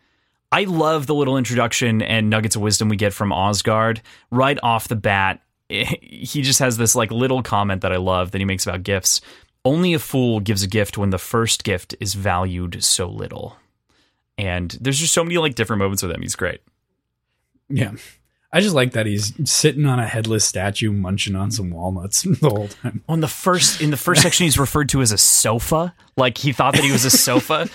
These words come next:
Speaker 2: <laughs>
Speaker 1: That's another moment of, like, Ephraim's humor where you're like, "Jesus Christ, dude." <laughs> Like,
Speaker 2: Yeah.
Speaker 1: fuck.
Speaker 2: Yeah.
Speaker 1: Uh,
Speaker 2: I, right off the bat, I like this character, so I'm excited to see where he goes.
Speaker 1: Cool. Cool. Yeah. He's,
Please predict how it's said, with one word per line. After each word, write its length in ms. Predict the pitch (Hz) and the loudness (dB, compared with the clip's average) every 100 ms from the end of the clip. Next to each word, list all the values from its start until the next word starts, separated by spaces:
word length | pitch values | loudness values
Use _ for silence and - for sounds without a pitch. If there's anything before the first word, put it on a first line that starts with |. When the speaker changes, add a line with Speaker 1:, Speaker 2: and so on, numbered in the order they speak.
| - | -12
Speaker 2:
<laughs> 140 | 147 | -8
Speaker 1:
That's 140 | 190 | -2
another 200 | 196 185 | 0 2
moment 260 | 165 151 147 | 2 2 2
of, 60 | 135 | 0
like, 140 | 131 | 0
Ephraim's 380 | 123 127 123 117 | 0 0 -2 0
humor 240 | 123 123 | 0 2
where 100 | 117 | 2
you're 80 | 113 | 2
like, 140 | 113 113 | 0 0
"Jesus 320 | 123 110 92 | 0 0 -2
Christ, 380 | - 90 110 - | -2 2 2 2
dude." 240 | 117 139 | 0 0
<laughs> 60 | - | 0
Like, 280 | 240 - - - - - | -2 -2 -6 -4 -6 -4
Speaker 2:
Yeah. 120 | - | -6
Speaker 1:
fuck. 560 | - - - - - - - _ _ - _ _ | -10 -14 -10 -10 -8 -10 -12 _ _ -20 _ _
Speaker 2:
Yeah. 320 | 170 139 123 98 _ - - - 262 269 226 127 | 0 2 2 -2 _ -20 -14 -8 -4 0 -2 0
Speaker 1:
Uh, 360 | 135 - - - 262 | 0 0 0 -4 -4
Speaker 2:
I, 260 | 156 165 - _ _ _ - - - | 0 0 -2 _ _ _ -20 -12 2
right 220 | 151 202 | 6 6
off 180 | 208 - | 4 2
the 60 | |
bat, 260 | 113 107 95 | -2 0 0
I 60 | |
like 220 | 92 90 98 | -4 -8 -14
this 120 | 104 | -14
character, 500 | - 85 90 87 95 - | -10 -10 -10 -12 -14 -14
so 340 | - 101 90 92 | -8 -6 -6 -6
I'm 120 | 110 | -6
excited 380 | 101 92 92 92 | -4 -4 -6 -6
to 80 | |
see 160 | 95 92 | -8 -8
where 160 | 90 90 | -8 -8
he 140 | 87 | -8
goes. 360 | 90 87 95 - _ _ - 120 | -10 -10 -10 -12 _ _ -16 -6
Speaker 1:
Cool. 300 | - 160 180 _ _ _ _ | -4 -2 -6 _ _ _ _
Cool. 300 | 123 131 - | -10 -10 -10
Yeah. 200 | 127 120 - | -4 -4 -2
He's, 320 | 117 143 - | 0 2 2